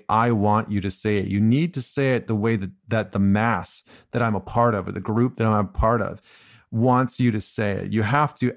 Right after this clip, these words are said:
act in this very specific way." And what's been interesting about these times is watching how many people are attacking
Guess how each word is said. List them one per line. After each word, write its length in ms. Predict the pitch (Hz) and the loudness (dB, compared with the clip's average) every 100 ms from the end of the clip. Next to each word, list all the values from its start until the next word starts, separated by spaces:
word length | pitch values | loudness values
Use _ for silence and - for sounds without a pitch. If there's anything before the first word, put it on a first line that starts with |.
| - | -2
act 400 | 127 123 104 113 | -2 -2 -4 -2
in 100 | 110 | 0
this 160 | 104 | -2
very 540 | - 95 117 123 131 120 | -6 -2 0 2 2 0
specific 640 | - 110 - 117 104 104 | -2 -8 -4 -6 -6 -6
way." 440 | 107 110 107 90 90 _ _ _ _ _ _ _ _ - | -2 -2 -2 -8 -14 _ _ _ _ _ _ _ _ -2
And 140 | 131 | 2
what's 160 | 127 - | 2 2
been 220 | 127 - | -2 0
interesting 520 | 202 214 170 - 131 | 2 2 2 0 2
about 260 | 113 110 107 | 2 2 0
these 180 | 110 - | -4 -4
times 460 | - 95 95 107 - - - _ | -6 -4 -2 -6 -10 -20 -20 _
is 180 | 131 110 | -2 -2
watching 500 | 113 135 165 - 143 | 0 0 0 0 -2
how 360 | 107 - 180 214 | -2 -2 2 4
many 280 | 196 175 | 4 2
people 640 | 127 - 170 190 185 - - - _ _ | 0 -4 -2 -2 -4 -12 -16 -20 _ _
are 260 | 120 123 - | 2 2 2
attacking 1000 | 120 - _ - 175 175 190 175 160 156 | -4 -6 _ -8 -2 0 0 0 2 2